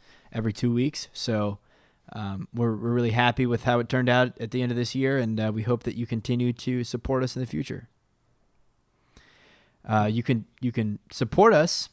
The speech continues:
by finding us on SoundCloud, Google Play, Spotify, iTunes, and Overcast. Um, been a long time since we saw a rating and review on iTunes.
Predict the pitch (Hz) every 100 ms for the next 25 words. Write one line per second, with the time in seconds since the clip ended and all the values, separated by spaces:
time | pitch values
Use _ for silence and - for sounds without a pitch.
0 | 139 110 110 110 110 - _ - 120 120
1 | 113 117 110 120 120 - 107 101 135 131
2 | 156 143 123 - - 127 120 110 107 117
3 | 120 - 127 110 98 - _ _ _ _
4 | - 113 107 135 135 113 - 104 101 104
5 | - - _ _ _ _ - 104 104 95
6 | 98 _ _ _ - 135 139 143 143 147
7 | 139 123 123 127 - 131 117 127 131 131
8 | 117 107 123 120 117 123 - 123 120